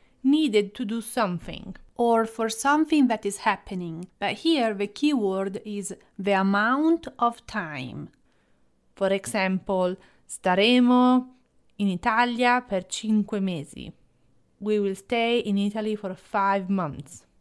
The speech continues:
So here, I'm talking about the amount of time, the cinque mesi, that we will need to stay in Italy, staremo in Italia, and so I use per. Now let's go back to these three linking words.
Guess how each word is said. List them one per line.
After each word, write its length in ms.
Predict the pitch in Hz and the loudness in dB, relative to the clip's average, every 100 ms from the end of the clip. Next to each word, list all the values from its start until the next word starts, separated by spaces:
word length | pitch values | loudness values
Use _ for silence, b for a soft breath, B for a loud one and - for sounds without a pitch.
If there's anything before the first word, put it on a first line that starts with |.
| _ _ | _ _
So 240 | - 202 202 | -4 0 2
here, 480 | 269 302 302 294 - _ | 4 6 4 2 -6 _
I'm 180 | 220 208 | -4 -2
talking 280 | 214 349 359 | -2 -2 2
about 340 | 294 262 233 202 | 4 4 2 2
the 120 | 220 | 4
amount 540 | 208 208 220 254 262 | 4 4 4 4 4
of 180 | 262 254 | 0 -2
time, 540 | - 214 196 196 220 226 | -4 -2 -2 -2 0 0
the 120 | 202 | 0
cinque 560 | - - 247 240 240 233 | -4 2 4 4 2 2
mesi, 580 | 214 185 185 190 226 214 | 2 2 0 -2 -2 0
that 220 | 190 208 | -2 0
we 160 | 220 | 0
will 220 | 208 208 196 | 2 2 4
need 340 | 214 240 240 | 4 2 0
to 80 | - | -12
stay 240 | - 214 | -6 -2
in 100 | 208 | 0
Italy, 420 | 185 180 196 214 | 0 -2 -2 0
staremo 600 | 247 - 214 208 220 214 | -2 -2 0 2 4 2
in 80 | 202 | 2
Italia, 640 | 208 190 - 147 175 254 311 _ _ _ 285 | 0 -4 -12 -12 -8 -8 -10 _ _ _ -2
and 140 | 285 | 0
so 320 | - 254 247 - | 0 0 0 -2
I 80 | |
use 380 | 277 214 196 - _ _ | -2 0 -2 -6 _ _
per. 400 | - 190 143 151 - _ _ _ _ | -2 0 0 -6 -16 _ _ _ _
Now 200 | 214 226 | -2 0
let's 240 | 240 302 - | 2 0 0
go 120 | 247 | -2
back 340 | 202 196 - | 0 -2 -4
to 120 | 226 | -8
these 240 | 196 214 208 | -2 -2 -2
three 560 | - - 214 208 202 - b | -12 -14 -4 -2 -2 -8 b
linking 480 | 214 214 208 202 185 | 0 0 0 -2 -2
words. 640 | 175 151 143 - - - | 0 -2 -4 -10 -14 -14